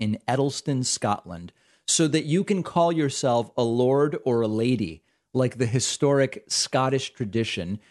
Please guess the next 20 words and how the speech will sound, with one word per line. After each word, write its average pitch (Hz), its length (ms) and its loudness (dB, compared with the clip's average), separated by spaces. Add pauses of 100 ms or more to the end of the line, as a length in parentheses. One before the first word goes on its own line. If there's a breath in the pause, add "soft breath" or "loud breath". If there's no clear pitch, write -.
Some 262 360 2
people 247 400 4
even 190 300 0
change 180 520 0
their 175 180 4
plane 202 400 0
tickets 202 420 0
or 180 80 -2
credit 202 380 2
cards 120 380 0
to 151 180 -2
include 143 600 0
lord 151 600 4
or 120 180 2
lady. 147 580 0 (280 soft breath)
Your 185 200 6
title 202 400 2
pack 208 400 0
comes 196 320 0
with 160 180 0